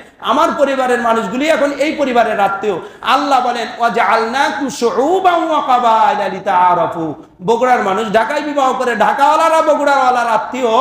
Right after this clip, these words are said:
আবার বগুড়ার মানুষ ঢাকাওয়ালাদেরকে যেমন আত্মীয় বানিয়েছে, ঢাকাওয়ালারাও তেমন বগুড়াওয়ালাদের আত্মীয়।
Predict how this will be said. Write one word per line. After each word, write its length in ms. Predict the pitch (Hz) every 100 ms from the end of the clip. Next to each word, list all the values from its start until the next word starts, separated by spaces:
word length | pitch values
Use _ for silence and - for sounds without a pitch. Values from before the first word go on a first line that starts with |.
| 294 - - - _
আবার 240 | 285 339 349
বগুড়ার 380 | 339 311 311
মানুষ 320 | 294 285 277 208
ঢাকাওয়ালাদেরকে 720 | 220 302 320 320 311 294 277
যেমন 220 | 269 262
আত্মীয় 300 | 240 247 233
বানিয়েছে, 420 | 226 220 208 220
ঢাকাওয়ালারাও 640 | 190 180 226 226 220 247
তেমন 280 | 269 269 269
বগুড়াওয়ালাদের 680 | 277 269 247 226 220 220 254
আত্মীয়। 360 | 240 - 233